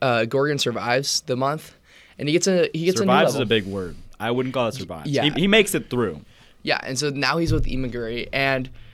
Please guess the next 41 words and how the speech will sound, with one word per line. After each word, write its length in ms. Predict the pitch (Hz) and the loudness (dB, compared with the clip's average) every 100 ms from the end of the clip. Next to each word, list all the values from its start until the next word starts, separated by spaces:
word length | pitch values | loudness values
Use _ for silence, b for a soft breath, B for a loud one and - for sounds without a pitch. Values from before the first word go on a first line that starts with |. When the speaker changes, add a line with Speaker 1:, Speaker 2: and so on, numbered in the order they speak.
| b b - - | b b -20 -12
Speaker 1:
he's 220 | - 165 | -4 2
on 160 | 175 160 | 2 2
floor 360 | - 160 147 139 | 0 2 2 0
thirty-three, 680 | 127 117 117 - 104 - - | -2 -2 -4 -6 -8 -10 -8
which 180 | 143 160 | -4 -4
is 100 | 147 | -4
super 500 | - - 196 190 160 | -2 0 0 0 -2
cool 280 | 185 160 117 | 0 0 0
because 680 | 123 131 127 120 117 - - _ _ _ - | -4 -2 -2 -2 -4 -12 -18 _ _ _ -6
now 160 | 127 135 | -2 -2
he 80 | |
doesn't 160 | 131 131 | -2 -4
have 100 | 120 | -4
to 60 | 123 | -4
worry 140 | 120 | -4
about 160 | 107 113 | -6 -2
food. 320 | 175 170 160 b b b - | 0 0 -2 b b b -10
Again, 220 | 123 113 | -6 -4
Imaguri's, 640 | 127 127 123 127 127 - - | -4 -2 -2 -2 -2 -4 -8
she's 180 | - | -12
gonna 160 | 123 127 | -8 -8
try 180 | - 123 | -4 -6
to 80 | 117 | -4
ration 460 | 113 113 123 123 | -6 -8 -8 -10
the 60 | 110 | -12
food, 260 | - 110 | -10 -12
whatever. 360 | 110 107 - 76 _ _ - B B B B | -10 -12 -14 -16 _ _ -18 B B B B
So 220 | - 160 | 0 4
it's 160 | 160 160 | 4 4
that 160 | 185 175 | 2 2
time 280 | 165 170 | 2 2
of 40 | 165 | 2
the 60 | |
month 220 | 160 151 131 | 0 -2 -2
again 260 | 120 120 120 | -4 -4 -6
where 80 | |
the 80 | 117 | -8
crazy 320 | - 127 127 | -4 -4 -2
woman 280 | 127 127 117 | -2 -2 -2
rides 320 | 113 120 117 | -4 -4 -4
down. 260 | 113 107 | -4 -6